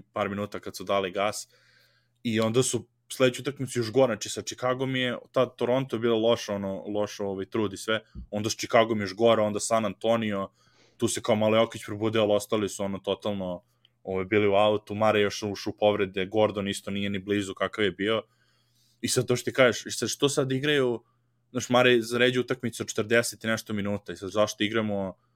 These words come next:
zašto igraju te utakmice, ako pusti, znaš, pusti ove ostale neka, neka, ovaj, imaju minute, neka ubiraju minute.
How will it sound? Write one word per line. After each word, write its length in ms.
zašto 240
igraju 220
te 100
utakmice, 720
ako 280
pusti, 280
znaš, 220
pusti 240
ove 320
ostale 340
neka, 320
neka, 320
ovaj, 560
imaju 260
minute, 400
neka 220
ubiraju 260
minute. 460